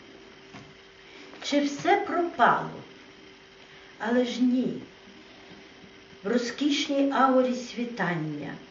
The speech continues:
пронизані грядущі дні його ім'ям, його діянням,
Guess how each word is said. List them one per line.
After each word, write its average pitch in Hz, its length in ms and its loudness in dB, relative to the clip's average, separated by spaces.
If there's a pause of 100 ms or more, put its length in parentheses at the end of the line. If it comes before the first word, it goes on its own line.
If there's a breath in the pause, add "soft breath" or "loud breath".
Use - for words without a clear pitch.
(260)
пронизані 233 800 2
грядущі 208 680 -2
дні 196 480 -4 (440 loud breath)
його 214 260 4
ім'ям, 180 720 0 (1160)
його 226 220 4
діянням, 180 960 0